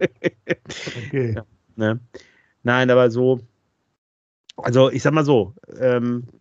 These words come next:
Speaker 1: bei, bei Regen in einem Haus sitzen, das kann ich auch zu Hause. Da muss ich nicht,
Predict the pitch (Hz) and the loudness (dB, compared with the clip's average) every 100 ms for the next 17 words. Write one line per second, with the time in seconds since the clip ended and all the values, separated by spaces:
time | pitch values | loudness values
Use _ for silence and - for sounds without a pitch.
0 | _ _ _ - 110 98 117 110 131 165 | _ _ _ -4 -2 0 -2 2 2 2
1 | 160 143 127 156 165 160 - 165 175 170 | 0 2 4 4 2 -4 -4 -4 -4 -8
2 | - 139 - 139 131 - 120 107 117 92 | -10 -6 -2 2 2 2 0 2 0 -2
3 | 90 101 104 110 117 127 120 120 120 - | -8 -6 -4 -4 -4 -4 -4 -4 -8 -20
4 | - | -20